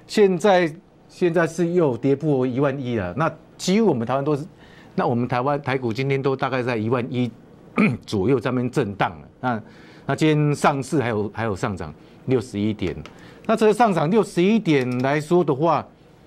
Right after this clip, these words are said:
台积电上涨六，六块半，占我们指数就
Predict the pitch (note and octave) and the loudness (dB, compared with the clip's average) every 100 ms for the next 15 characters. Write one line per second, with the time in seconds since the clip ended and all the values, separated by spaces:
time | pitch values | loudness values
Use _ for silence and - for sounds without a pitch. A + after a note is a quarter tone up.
0 | - - D3 F3+ F3+ D#3+ F#3 B2+ A#2 D3 | -10 -2 0 2 2 2 0 0 -2 0
1 | B2+ - - D3 D#3+ C3+ A#2+ G#2+ G#2 C#3+ | -2 -6 -8 -2 0 2 0 -4 -4 -4
2 | B2 - B2+ D#2 - - - - - - | -4 -2 -4 -4 -18 -20 -20 -20 -20 -20
3 | - - - - - A3+ C3 - _ - | -20 -20 -20 -18 2 4 4 -6 _ -6
4 | A2+ A#2+ - G2+ D3 C3 | -2 -2 -4 -2 0 0